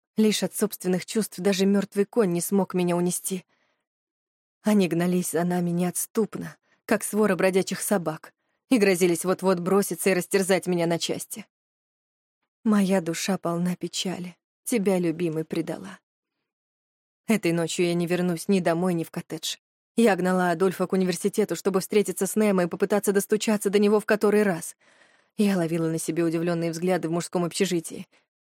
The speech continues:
И ещё бы! Я вломилась туда верхом на призванном существе и в вечернем платье. За такое меня точно отстранят пожизненно. «Немо, пожалуйста, открой!» Барабанила я в дверь его комнаты, но ответа не было.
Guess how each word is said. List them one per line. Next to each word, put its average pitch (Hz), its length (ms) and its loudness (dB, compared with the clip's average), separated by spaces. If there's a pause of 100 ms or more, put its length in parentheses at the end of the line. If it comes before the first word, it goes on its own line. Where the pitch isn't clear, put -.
(180)
И 269 60 6
ещё 220 440 4
бы! 185 180 -4 (380)
Я 226 180 6
вломилась 196 460 4
туда 202 200 4
верхом 190 440 2
на 185 100 2
призванном 180 480 2
существе 196 680 2
и 185 40 2
в 180 40 -6
вечернем 214 520 2
платье. 170 420 0 (380)
За 233 180 4
такое 180 300 2
меня 175 240 0
точно 165 380 -2
отстранят 170 440 0
пожизненно. 156 580 -6 (680)
«Немо, 277 300 8
пожалуйста, 285 520 4
открой!» 277 460 4 (360)
Барабанила 175 500 2
я 170 160 2
в 160 40 -10
дверь 175 220 -2
его 170 180 0
комнаты, 196 400 0
но 190 100 4
ответа 190 300 0
не 185 180 2
было. 160 240 -8